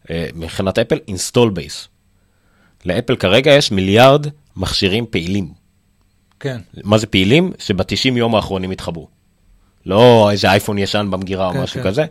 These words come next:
Speaker 1: מיליארד מכשירים פעילים בו זמנית, וזה לא אנדרואיד עם כל הווריאציות הסיניות שלו והכל,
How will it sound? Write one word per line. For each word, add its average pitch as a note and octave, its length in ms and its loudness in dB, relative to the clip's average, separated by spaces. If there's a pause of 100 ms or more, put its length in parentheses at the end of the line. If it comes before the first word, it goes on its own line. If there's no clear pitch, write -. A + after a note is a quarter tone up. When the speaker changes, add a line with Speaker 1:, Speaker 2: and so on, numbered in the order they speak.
(220)
Speaker 1:
מיליארד A2 400 6
מכשירים A2 380 -2
פעילים F#2+ 340 0
בו F#2+ 80 0
זמנית, F#2 420 -2 (300)
וזה E2+ 220 2
לא D3+ 240 4
אנדרואיד G#2+ 320 0
עם F#2+ 120 -2
כל G2+ 280 0
הווריאציות F#2 1000 -2
הסיניות F#2 440 -4
שלו E2+ 140 -4
והכל, D#3+ 340 0